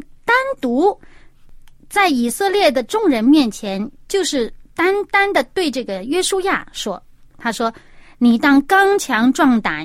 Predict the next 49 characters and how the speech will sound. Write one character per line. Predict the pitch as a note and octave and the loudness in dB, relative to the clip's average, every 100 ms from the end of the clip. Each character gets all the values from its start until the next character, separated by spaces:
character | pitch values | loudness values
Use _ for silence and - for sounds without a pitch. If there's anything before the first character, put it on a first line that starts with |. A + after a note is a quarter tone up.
| D4 | -2
因 | F4+ | 0
为 | F#4+ | 2
你 | F#4 D4+ G#3+ | 4 4 4
要 | C4+ D#4 | 2 2
和 | - A#3+ | 0 -4
这 | A#3+ C#4+ | -2 -4
百 | G3 D#3 | -6 -10
姓 | - C4 C4+ | -4 -2 -2
一 | G#4 F4+ | -2 -2
同 | - G3+ G#3+ | -4 -4 -4
进 | C4 D#4 A#3 | 0 0 0
入 | G#3+ | -2
耶 | A3+ B3+ | -6 -6
和 | C4+ A3+ | -4 -8
华 | - F3 | -8 -10
向 | G3 - - D4+ G3+ | -8 -10 -4 -4 -4
他 | - B3+ | -4 -4
们 | A#3+ A#3 | -2 -4
列 | D#4 C4 | -4 -4
祖 | - F#3+ | -6 -14
起 | F#3 - F3+ | -14 -12 -12
誓 | - A3+ | -10 -6
应 | A#3+ C#4 | 2 2
许 | C#4+ G3 | 2 -6
所 | - F#3 | -12 -14
赐 | - B3+ | -12 -12
之 | - G3 | -10 -12
地， | G#3 F3+ - - - - | -12 -14 -18 -20 -20 -4
你 | B3+ D4 | 2 4
也 | A3+ | 4
要 | A#3+ | 0
使 | A#3+ - | -2 -6
他 | - B3 | -6 -4
们 | A#3 | -4
承 | - G#3 B3+ | -6 -4 -2
受 | F4+ | 2
那 | C#4 B3+ | 2 0
地 | C4 | -2
为 | G3+ G3 | -6 -4
业。 | B3 - - - - - | -4 -6 -12 -20 -20 -12
耶 | - F#4+ | -4 0
和 | F#4 F4+ | 0 0
华 | C4 C4+ - | 0 -2 -2
必 | A4+ E4 | 2 2
在 | A#3+ D4+ A#3+ | 0 -4 -4
你 | G3+ G#3+ F#3 - | -2 -2 -4 -8
前 | - - G#3+ F3 | -6 -4 -4 0
面 | D4+ G4+ G3 | 2 2 -2
行。” | - D#3 D3+ | -4 -12 -14